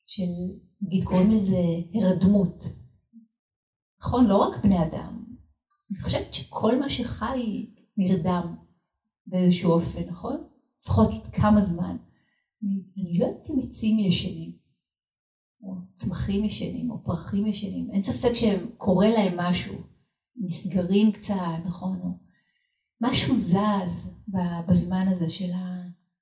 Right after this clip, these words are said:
של הלילה. אבל חצי מהחיים שלנו, אנחנו, אולי אפילו יותר, לא יודעת, אנחנו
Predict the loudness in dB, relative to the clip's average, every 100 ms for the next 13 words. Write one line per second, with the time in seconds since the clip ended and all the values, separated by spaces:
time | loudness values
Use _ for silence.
0 | _ _ _ _ _ -4 2 2 4 2
1 | 0 -2 -6 -12 _ _ _ _ _ _
2 | -10 0 2 2 -6 -18 _ _ _ _
3 | _ _ _ _ _ _ _ _ _ _
4 | _ _ _ -12 -4 -4 -4 -6 -6 2
5 | 4 4 2 -2 -4 -6 -8 -16 _ _
6 | _ _ _ _ -4 0 2 2 0 -2
7 | -2 -2 -4 -4 -4 -4 -8 -6 -4 -4
8 | -4 -6 -2 2 2 0 0 2 0 -2
9 | -2 -2 -4 -6 -4 -4 -6 -8 -8 -8
10 | -4 -2 0 -2 -6